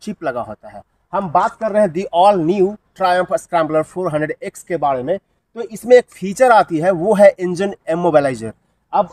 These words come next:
वो feature क्या है? Basically वो एंटी थेफ्ट का काम करता है। तो वो क्या है, जैसे ही मैं इसको ignition में इसको insert करता हूँ,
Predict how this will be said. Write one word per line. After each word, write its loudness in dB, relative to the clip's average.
वो -2
feature -6
क्या 4
है? -2
Basically -6
वो 0
एंटी 0
थेफ्ट -2
का 0
काम 0
करता -4
है। -2
तो -6
वो 0
क्या 2
है, 2
जैसे 2
ही -4
मैं 6
इसको -8
ignition -6
में -2
इसको 2
insert 4
करता 2
हूँ, 0